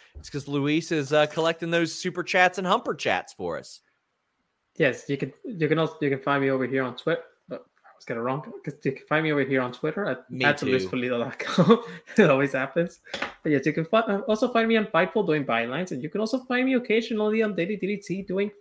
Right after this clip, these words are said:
Speaker 2: fi-, doing articles as well. So check out ev-, everything there, and also always send in your humper chats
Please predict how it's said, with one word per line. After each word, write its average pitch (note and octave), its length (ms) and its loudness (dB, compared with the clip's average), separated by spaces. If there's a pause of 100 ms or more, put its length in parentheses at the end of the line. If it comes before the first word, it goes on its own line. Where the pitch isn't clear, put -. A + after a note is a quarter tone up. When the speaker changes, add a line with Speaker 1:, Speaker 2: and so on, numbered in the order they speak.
Speaker 2:
fi-, A#3 220 -4 (240)
doing A3 500 0
articles A3 320 0
as A3+ 160 2
well. - 200 -2
So - 120 -12 (380)
check D#3 200 -4
out D3 100 0
ev-, C#3+ 120 -2 (260)
everything D3 300 -2
there, G3+ 200 4
and E3+ 100 -2
also F#3+ 340 0 (360)
always D#3 200 2
send C#3 180 0
in C#3 80 0
your C3 120 2
humper B2+ 280 -2
chats C3+ 300 0